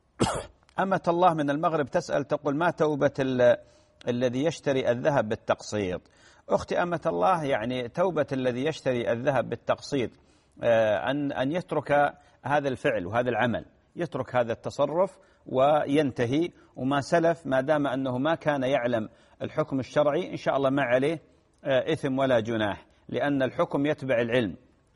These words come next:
آه، والله جل وعلا قال: "ربنا لا تؤاخذنا إن نسينا أو أخطأنا". النبي عليه الصلاة والسلام،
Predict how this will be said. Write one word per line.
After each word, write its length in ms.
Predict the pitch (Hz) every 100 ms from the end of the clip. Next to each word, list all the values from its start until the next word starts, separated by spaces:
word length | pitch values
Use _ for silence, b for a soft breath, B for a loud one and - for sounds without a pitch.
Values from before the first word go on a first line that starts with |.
| -
آه، 220 | 117 107
والله 420 | 107 127 147 135
جل 260 | 123 127 127
وعلا 360 | 143 135 135 127
قال: 340 | - 143 151
"ربنا 580 | 151 147 147 131 123 127
لا 140 | 143
تؤاخذنا 640 | 135 120 123 117 117 117 147
إن 160 | 147
نسينا 340 | 143 165 165 151
أو 240 | 147 131
أخطأنا". 580 | - - 131 104 104 - b b b -
النبي 300 | 127 135 151
عليه 240 | 135 127 131
الصلاة 400 | - 135 131 -
والسلام، 560 | 127 - 135 135 120